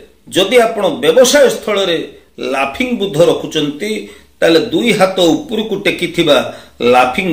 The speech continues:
ବୁଦ୍ଧର ମୂର୍ତ୍ତିକୁ ଆପଣ ଦୋକାନରେ ବା ଘରେ ଆର୍ଥିକ ମାନ୍ଦାବସ୍ଥା ପାଇଁ ଆପଣ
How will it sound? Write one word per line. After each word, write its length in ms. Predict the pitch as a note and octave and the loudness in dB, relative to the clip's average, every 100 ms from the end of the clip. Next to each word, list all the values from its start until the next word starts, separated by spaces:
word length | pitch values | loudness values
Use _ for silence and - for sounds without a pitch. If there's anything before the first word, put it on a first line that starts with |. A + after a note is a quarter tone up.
| B2+ | -4
ବୁଦ୍ଧର 320 | A2 A#2 C#3+ | -6 -2 0
ମୂର୍ତ୍ତିକୁ 560 | B2+ G#2+ - C#3+ E3+ A3 B3 B3 - _ | 0 -4 -4 -4 0 0 0 -4 -16 _
ଆପଣ 340 | B2 B2 A#2+ B2+ A2+ A2 - _ - | 0 0 0 -2 -2 -6 -16 _ -18
ଦୋକାନରେ 680 | G#2+ A#2+ A#2 D3 F3+ G3 G#3+ - - _ A#2 | 0 0 2 0 2 0 -4 -6 -20 _ -18
ବା 260 | A2+ C3+ B2 G#2+ - - _ F#2+ | 0 2 4 0 -6 -20 _ -14
ଘରେ 340 | F#2+ C#3 E3+ | 0 2 4
ଆର୍ଥିକ 460 | C#3 B2+ B2 - G#3 | 2 -2 -2 -6 -2
ମାନ୍ଦାବସ୍ଥା 680 | E3 C3+ B2 A#2+ A#2+ A#2+ C3+ | 0 0 0 0 0 -2 -4
ପାଇଁ 280 | B2 C3+ F#3 D4 - - - | -4 -2 -2 -2 -6 -16 -4
ଆପଣ 280 | A#2+ - | -4 -2